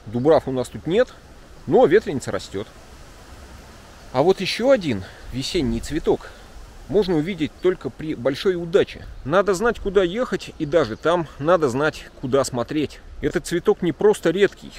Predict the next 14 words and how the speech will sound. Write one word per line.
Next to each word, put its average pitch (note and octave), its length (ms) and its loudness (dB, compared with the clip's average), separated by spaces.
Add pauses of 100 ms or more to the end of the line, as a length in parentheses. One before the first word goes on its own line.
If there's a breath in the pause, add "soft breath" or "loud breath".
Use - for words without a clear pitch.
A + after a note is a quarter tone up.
(120)
он D3 160 -2
уникальный. D#3+ 580 0 (800 loud breath)
Он F#3 200 6
растет F#3+ 460 2 (120)
в A2+ 100 -6
единственном F#3+ 720 0
месте F#3+ 420 -2 (140)
на B2+ 160 -2
всей G#3 360 -4 (140)
территории D#3+ 520 2
России. D3 500 -2 (280)
И C3+ 140 2
это C#3 180 4
место C3 440 0